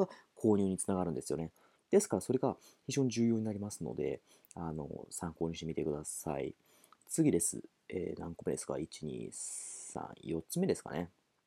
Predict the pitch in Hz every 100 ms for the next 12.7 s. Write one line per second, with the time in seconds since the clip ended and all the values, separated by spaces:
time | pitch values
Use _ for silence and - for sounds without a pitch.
0 | - 73 - _ _ _ _ 95 90 90
1 | 85 82 - - 277 254 - 156 147 110
2 | 92 82 78 - 82 62 - - - -
3 | - 160 135 - 101 - - - - 135
4 | 104 156 269 196 107 113 127 127 131 127
5 | _ _ - - - _ _ _ _ _
6 | _ _ _ _ _ 131 - 147 143 139
7 | 143 131 123 - 85 80 80 90 101 82
8 | 90 104 - 80 - 78 78 92 208 165
9 | 185 - 95 90 - 76 76 - - 73
10 | 76 78 73 - - 98 85 - - -
11 | - - - _ 220 285 180 302 - 95
12 | 87 107 110 135 131 135 98